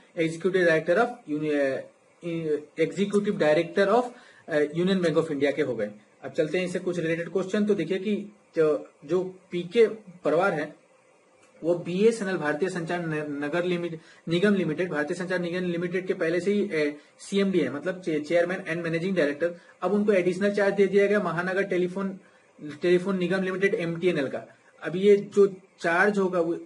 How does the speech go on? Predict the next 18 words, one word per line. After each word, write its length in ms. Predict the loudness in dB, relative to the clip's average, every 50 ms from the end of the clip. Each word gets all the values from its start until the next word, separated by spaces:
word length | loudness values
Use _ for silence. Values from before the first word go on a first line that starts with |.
| -4 0
वो 100 | 0 0
पहले 460 | 2 2 4 4 6 6 6 4 2 0 -10 _ _ -4
ये 120 | -2 0
जो 120 | 2 4 4
होगा 220 | 4 4 4 2
कि 140 | 2 2 2
अब 220 | 0 0 0 -2
मतलब 260 | -2 0 0 -2 -2 0
कि 60 | 2
वो 280 | 4 4 4 2 0 -10 -10 -2
बीएसएनएल 380 | 2 4 4 4 4 2 0 0
के 80 | 0
साथ 140 | 0 -2 -2
साथ 200 | -2 -2 -2 -2
एमटीएनएल 380 | -2 -2 0 2 2 2 2 2
को 120 | 0 2
भी 120 | 2 2 4
देखेंगे 380 | 2 2 0 -2 -2 -4 -4